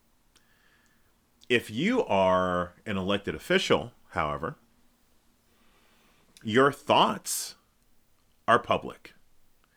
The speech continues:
as it relates to very specific policy issues. Not some of your thoughts, every single one of them are public.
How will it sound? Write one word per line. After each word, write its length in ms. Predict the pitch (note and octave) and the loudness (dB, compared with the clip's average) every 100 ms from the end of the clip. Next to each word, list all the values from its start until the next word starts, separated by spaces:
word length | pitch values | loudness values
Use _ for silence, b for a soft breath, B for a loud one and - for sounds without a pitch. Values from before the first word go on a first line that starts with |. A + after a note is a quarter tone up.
| _ _ - | _ _ 4
as 240 | C3+ D#3+ | 6 8
it 140 | F3+ C#3+ | 4 0
relates 520 | C#3+ A#2+ G#2+ G#2 - | 0 2 4 2 -2
to 100 | - | -8
very 580 | F2+ F2 G#2+ A#2 C3+ D3 | -6 0 2 4 2 -4
specific 1000 | - - A2+ - - F3 F3 A#2+ G#2+ - _ _ - | -10 -10 -8 -6 -4 -2 -2 -2 -4 -8 _ _ -14
policy 840 | - D#3 E3+ B2+ - G2 F#2 - _ _ - | -4 -2 0 -2 -4 -4 -4 -8 _ _ -2
issues. 680 | E3+ E3+ G#2+ F2 D#2+ F2+ - b b b b | 0 0 -4 -6 -6 -8 -12 b b b b
Not 320 | G#2+ E3+ - | 4 4 2
some 420 | - - G3+ A3+ | -4 2 2 4
of 220 | A#2+ G#2 | 0 0
your 160 | F2+ F2+ | -2 -4
thoughts, 480 | - D#2 D2+ - - _ _ _ _ | -4 -6 -6 -10 -14 _ _ _ _
every 360 | C#3+ E3+ C#3+ D3+ | 6 6 6 -2
single 500 | - D3+ C#3 C3+ C3 | -2 -4 0 2 2
one 300 | A2+ E3+ A#3 | 2 2 2
of 300 | A#2+ A2 F2 | 2 0 0
them 340 | F#2 D#2 F2 - - | -2 -2 -6 -6 0
are 500 | B2 A#2+ A#2 A#2 - _ - | 4 6 6 4 0 _ -16
public. 640 | - A3+ F3+ - - - | 0 2 2 -2 -10 -20